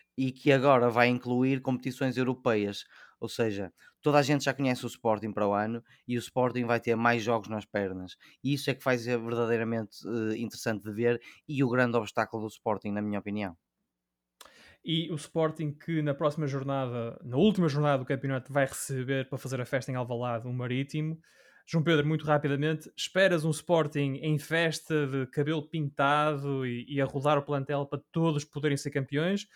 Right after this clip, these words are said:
Speaker 2: Ou um Sporting que vai encarar o jogo a sério e vai jogar para ganhar?
Speaker 1: Eu espero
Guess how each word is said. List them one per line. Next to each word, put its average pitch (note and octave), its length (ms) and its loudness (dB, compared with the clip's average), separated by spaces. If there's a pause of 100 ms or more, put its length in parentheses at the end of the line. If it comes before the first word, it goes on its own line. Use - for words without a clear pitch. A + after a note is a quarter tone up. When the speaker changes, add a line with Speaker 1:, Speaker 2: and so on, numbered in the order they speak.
(240)
Speaker 2:
Ou D#3 80 0
um E3 40 4
Sporting D#3+ 400 4
que C#3 120 -8
vai D3+ 160 4
encarar C#3+ 200 2
o C#3 60 2
jogo C3+ 180 -2
a C3 60 -2
sério D3 300 -2
e B2 40 -6
vai B2 160 -2
jogar B2 360 -6
para C3+ 220 -4
ganhar? A2+ 440 -8 (1500)
Speaker 1:
Eu A#2 100 -2
espero G#2+ 420 -2